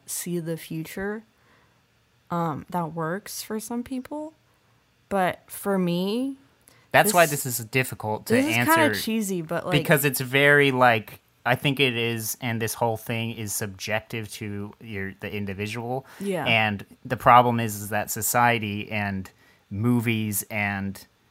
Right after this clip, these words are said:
Speaker 2: the media and social media
Speaker 1: Mm-hmm.
Speaker 2: make it to where there's, like, there should be a rule book to how this all works and to how you can make a relationship work and to how you can find somebody.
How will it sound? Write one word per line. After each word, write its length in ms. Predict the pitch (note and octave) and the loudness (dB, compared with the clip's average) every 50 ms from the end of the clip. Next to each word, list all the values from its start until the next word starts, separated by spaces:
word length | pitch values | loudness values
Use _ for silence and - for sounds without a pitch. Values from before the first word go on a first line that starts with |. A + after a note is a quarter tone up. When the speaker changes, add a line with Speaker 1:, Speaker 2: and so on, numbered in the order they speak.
| _ _ _ _ - | _ _ _ _ -6
Speaker 2:
the 160 | A2+ A#2 G#2+ | -4 -2 0
media 720 | G#2+ A2+ A#2 A#2+ A#2 A2+ G#2+ G2+ F2+ F2+ F2+ G2 A2 - - | 0 0 0 0 0 0 -2 -2 -2 -2 -2 -2 -4 -4 -4
and 440 | - G#2+ G#2+ G#2 G#2 G2 G2 F#2+ A#2 - | -4 -2 0 0 0 -2 -2 -6 -8 -12
social 440 | - - - - B2+ B2 - - A#2+ G2 | -10 -6 -4 -2 0 -2 -2 -2 -4 -6
media 520 | F#2 F#2 F2+ F2 G2 F#2 F#2 G#2 G#2+ G#2+ - _ - | -6 -6 -8 -8 -8 -6 -4 -4 -4 -6 -8 _ -8
Speaker 1:
Mm-hmm. 360 | G3+ G3+ F3+ G3 F#3+ F#3 F#3+ F#3+ - _ _ _ _ - | -6 -6 -4 -4 -4 -6 -6 -8 -10 _ _ _ _ -2
Speaker 2:
make 340 | C3+ B2+ C#3 D3+ D3+ - - | 2 4 4 4 4 4 2
it 140 | C#3+ C#3+ - | 0 0 0
to 140 | - D3 C3+ | 0 0 0
where 400 | B2 C3 B2+ B2 B2 B2 B2 A2+ | 0 2 2 2 2 2 0 -2
there's, 320 | - A2+ A#2 A#2 A2+ G#2+ | -4 -4 -4 -4 -2 0
like, 280 | A#2 A2+ A2 G2+ - - _ _ _ _ _ _ - | 0 0 0 -2 -6 -16 _ _ _ _ _ _ -6
there 180 | B2+ C3 B2 A2+ | -4 -2 -2 -2
should 260 | - - C3+ C3 B2 | 0 0 -2 0 0
be 140 | B2 B2+ B2 | 0 0 0
a 80 | A2+ | 0
rule 340 | G#2+ G2 G#2+ A#2 A#2 A#2 A#2 | -2 -4 -4 -2 -2 0 0
book 300 | G#2 G2 G#2+ F#2+ - - | -2 -2 -4 -4 -4 -6
to 140 | - - G#2 | -8 -8 -6
how 180 | G2 G#2+ G#2+ G#2 | -2 -2 -2 -2
this 240 | G2 G2+ G2 - - | -2 -4 -6 -6 -6
all 220 | G2 G2 F#2+ F#2+ | -4 -4 -4 -4
works 500 | F2+ G2 G#2 G#2 B2 B2+ - - - - - | -4 -4 -4 -4 -4 -4 -6 -8 -10 -8 -8
and 140 | - A2 G2+ | -8 -8 -6
to 100 | - G#2+ | -4 -4
how 260 | G2 G2 G#2+ G#2+ G#2 G#2 | -4 -2 -2 -2 -2 -2
you 180 | G#2+ G#2 G#2 | -4 -6 -6
can 180 | - G#2+ G#2+ G2 | -6 -6 -6 -4
make 180 | G2 G2 G2 - | -6 -6 -6 -8
a 60 | G2 | -8
relationship 720 | F#2+ G2 G2 G2+ G2+ G2+ - A#2 G#2 - - G#2 F#2+ - | -8 -8 -8 -6 -8 -8 -8 -8 -8 -8 -8 -10 -10 -8
work 280 | G2 G2+ G#2+ A2+ - | -6 -4 -4 -4 -6
and 120 | A#2 G#2 F#2+ | -8 -8 -8
to 100 | G2+ G2 | -6 -6
how 120 | G2+ G#2 | -6 -6
you 140 | G#2 G2+ G2 | -6 -6 -8
can 140 | - G2 F2+ | -8 -10 -10
find 420 | - - - G2+ G2 G2 G#2 G#2 | -8 -6 -4 -2 -2 -2 -4 -4
somebody. 600 | - - B2 A#2 A#2 A#2 A#2+ B2 B2 B2 B2+ B2+ | -6 -6 -6 -6 -4 -2 -2 -2 -2 -4 -8 -10